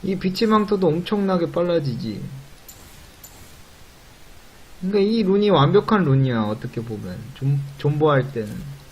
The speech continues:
하지만 라인전 할 때는 무조건 이 지배로 쓸어 담아야지, 라인전 할 때는. 그냥 에이디, 에이피일 때는 이거 두 개만 바꾸면 돼.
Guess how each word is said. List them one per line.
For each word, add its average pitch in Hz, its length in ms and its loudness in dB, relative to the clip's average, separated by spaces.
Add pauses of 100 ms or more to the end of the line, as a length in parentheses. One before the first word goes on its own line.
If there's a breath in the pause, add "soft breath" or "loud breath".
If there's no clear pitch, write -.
(880)
하지만 196 300 -4
라인전 196 440 2
할 196 180 -2
때는 180 640 0 (2000)
무조건 160 960 0 (1040)
이 139 280 -2
지배로 160 680 4 (800)
쓸어 208 200 2
담아야지, 117 640 -4 (400)
라인전 113 380 -6
할 98 180 -8
때는. 95 160 -12 (1000)
그냥 156 160 2
에이디, 202 300 4
에이피일 190 480 2
때는 190 240 0
이거 180 220 0
두 175 160 -8
개만 196 240 -2
바꾸면 151 440 -4
돼. 113 140 -6